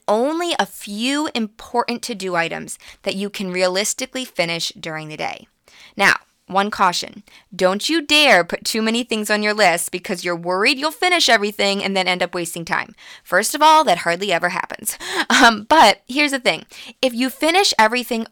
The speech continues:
early, then maybe you get, deserve to give yourself a break. Go home early.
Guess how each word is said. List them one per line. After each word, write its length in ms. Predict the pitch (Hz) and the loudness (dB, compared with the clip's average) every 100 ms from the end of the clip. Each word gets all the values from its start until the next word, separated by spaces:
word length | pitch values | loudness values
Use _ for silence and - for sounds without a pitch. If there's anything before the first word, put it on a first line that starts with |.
| - | 0
early, 640 | 214 269 208 165 165 214 _ _ _ _ _ | 2 2 0 -2 -4 -8 _ _ _ _ _
then 180 | - 294 | 0 2
maybe 260 | 277 311 480 | 2 0 2
you 100 | 453 | 2
get, 240 | 320 311 - | 4 0 -2
deserve 400 | 277 247 311 311 | -6 -2 -2 -2
to 100 | 285 | -4
give 180 | 262 262 | -4 -2
yourself 320 | 294 294 277 | -4 -4 -6
a 60 | 262 | -2
break. 480 | 294 339 220 - - | 2 2 0 -6 -2
Go 160 | 202 262 | -2 0
home 240 | 285 277 | -4 -4
early. 560 | 240 285 320 262 160 | -4 -4 -4 -4 -6